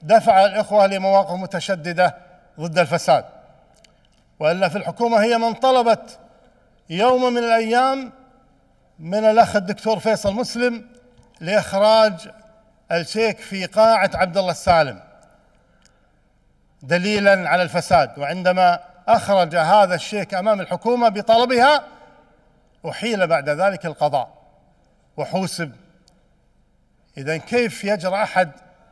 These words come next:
أن يبلغ؟ وين حماية المبلغ اللي يزعمونها؟ هذا مبلغ في قاعة عبد الله السالم أحيل للقضاء وحوسب وحوكم. كيف يجرأ أحد في أن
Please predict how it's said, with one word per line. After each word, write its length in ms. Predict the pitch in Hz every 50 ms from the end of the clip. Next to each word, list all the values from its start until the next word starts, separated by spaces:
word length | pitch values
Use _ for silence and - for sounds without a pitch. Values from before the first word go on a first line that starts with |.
| _ -
أن 120 | 175 185
يبلغ؟ 540 | 185 180 180 175 185 220 214 202 185 175 151 - - - - _
وين 220 | - 202 233 233 196
حماية 340 | - 180 190 202 202 180 - 196
المبلغ 480 | 180 175 170 160 196 196 180 165 156
اللي 180 | 147 156 156 156
يزعمونها؟ 580 | 156 143 131 135 156 170 160 139 127 123 120 104 _ _ _ _ _ _ _ _ _ _ _ _
هذا 200 | - 160 180 190
مبلغ 460 | 196 196 196 190 254 254 254 254 233
في 200 | 165 139 185 220
قاعة 360 | 208 - 254 269 269 214 226 -
عبد 200 | 202 214 226 190
الله 120 | 233 233 214
السالم 480 | - - 254 269 294 294 294 294 247 - - - - _ _ _ - 220
أحيل 480 | - - - 285 311 269 214 151 123 - - _ _ _ _ _ _ _ _ -
للقضاء 640 | 170 196 196 196 - 202 190 196 233 226 214 190 180
وحوسب 440 | 156 - - 202 202 - - 180 156
وحوكم. 440 | 160 - - 175 156 - - 131 101 - _ _ _ _ _ _ _ _ _ _ _ _ _ _ _ _ _ _ _ _ -
كيف 240 | - 254 294 226 196
يجرأ 380 | 254 233 175 202 196 190 202
أحد 220 | 190 - 165 170 143 - - - _ _ _ _ _ _ _ _ _ _ _ _ _ _ _ _
في 260 | - - 196 190 202
أن 340 | 196 196 190 185 175 170